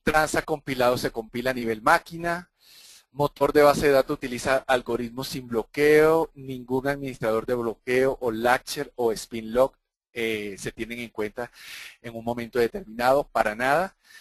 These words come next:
Control de concurrencias optimista multiversión excelente, aplicaciones existentes on ram,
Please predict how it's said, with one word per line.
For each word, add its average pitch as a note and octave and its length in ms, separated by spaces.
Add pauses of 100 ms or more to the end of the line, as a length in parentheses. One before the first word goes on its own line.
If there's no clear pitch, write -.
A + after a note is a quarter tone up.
(140)
Control C#3+ 360
de D#3 100
concurrencias C3+ 600
optimista C3+ 500
multiversión B2+ 720
excelente, C#3+ 840
aplicaciones A#2 720
existentes A2+ 680
on A2 140
ram, D3 340